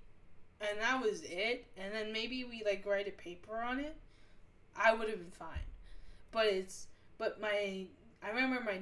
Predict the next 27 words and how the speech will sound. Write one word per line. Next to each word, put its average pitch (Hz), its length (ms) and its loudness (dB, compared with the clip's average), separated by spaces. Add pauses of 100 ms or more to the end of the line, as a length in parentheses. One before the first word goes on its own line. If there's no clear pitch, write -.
(140)
ninth 233 380 4
grade 208 200 0
teacher 180 540 -8 (240)
made 208 240 2
us 208 360 0 (320)
annotate 190 640 -8 (220)
every, 233 840 -2
basically 214 460 -2
every 196 300 0
other 170 180 -4
page. - 540 -10 (560)
And 185 120 -10
she 214 100 -6
said 214 320 4
that 196 140 -2
she 220 180 -2
would 180 220 -6
check - 380 0
it - 140 -8 (1040)
if 208 360 0 (220)
we 190 100 -8
didn't. 185 320 -4 (680)
So - 180 0
what 208 160 6
I 220 220 8
did, - 380 -8 (1800)
and 302 100 -14